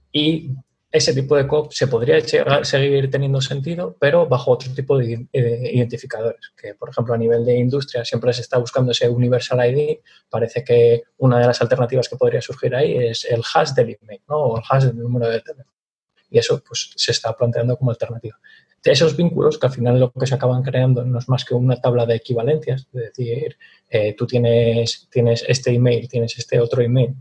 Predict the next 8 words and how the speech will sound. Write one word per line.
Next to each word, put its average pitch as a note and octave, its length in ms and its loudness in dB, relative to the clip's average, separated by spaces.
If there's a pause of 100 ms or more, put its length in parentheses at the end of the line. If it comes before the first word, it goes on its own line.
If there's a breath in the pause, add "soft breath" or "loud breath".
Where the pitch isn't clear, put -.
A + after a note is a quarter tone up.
acabamos A#2+ 400 -4
vinculándolo A#2+ 560 0
a A#2 40 0
la A2 140 -4
misma B2 720 -2
persona, D3 460 -2 (440 loud breath)
pues A2+ 800 0
eso C#3 460 -2